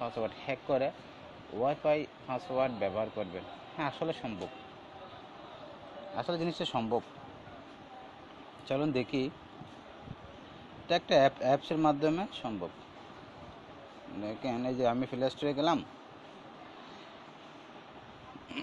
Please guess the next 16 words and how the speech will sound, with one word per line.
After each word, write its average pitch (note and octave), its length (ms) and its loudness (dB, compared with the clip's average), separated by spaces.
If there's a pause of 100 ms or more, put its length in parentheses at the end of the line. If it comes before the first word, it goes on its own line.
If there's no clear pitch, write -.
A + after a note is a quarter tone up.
(1700)
হুম, G#2 420 -4 (200)
ওখানে C#3 240 2
এক C3+ 120 2
প্রকার D3 220 6 (340)
যে A#2+ 60 4 (100)
সার্চ B2 300 4
অপশন, G2+ 240 0 (140)
সার্চ B2 260 2
অপশনে C#3+ 320 4 (100)
গিয়ে C3 220 6 (1500)
আমাদের C#3+ 300 8
লিখতে B2+ 320 2
হবে A#2+ 220 8 (1000)
ক্লিন, C3+ 280 4 (180)
সি B2+ 220 0 (800)
এল A#2+ 140 6